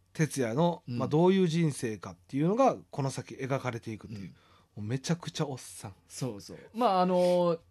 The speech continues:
Speaker 1: これ実在？
Speaker 2: 一応実在、浅田哲也っていう実在する人物がおって、
Speaker 1: うん。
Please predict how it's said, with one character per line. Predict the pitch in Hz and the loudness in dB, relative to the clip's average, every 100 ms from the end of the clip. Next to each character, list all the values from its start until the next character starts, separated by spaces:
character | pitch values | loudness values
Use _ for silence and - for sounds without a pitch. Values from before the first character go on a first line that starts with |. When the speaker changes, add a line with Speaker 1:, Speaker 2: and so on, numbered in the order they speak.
| _ _ - | _ _ -2
Speaker 1:
こ | 339 | 0
れ | 285 | 0
実 | 143 302 320 339 | 0 0 0 2
在？ | 320 302 330 _ _ _ - | 4 4 2 _ _ _ -6
Speaker 2:
一 | 294 - 359 | -4 4 6
応 | 311 | 6
実 | 240 269 269 | 2 0 6
在、 | 247 | 8
浅 | 214 214 | 8 6
田 | 214 214 | 4 4
哲 | 247 - | 0 2
也 | 175 147 | 2 2
っ | |
て | 143 | 0
い | 143 | 0
う | 139 | 2
実 | 180 175 180 | 0 0 2
在 | 185 175 | 4 4
す | 170 | 4
る | 170 | 2
人 | 160 170 160 | 4 2 2
物 | 147 139 | 0 -4
が | 160 | -4
お | |
っ | 185 | -4
て、 | - 254 185 | -6 0 4
Speaker 1:
う | |
ん。 | 156 | 4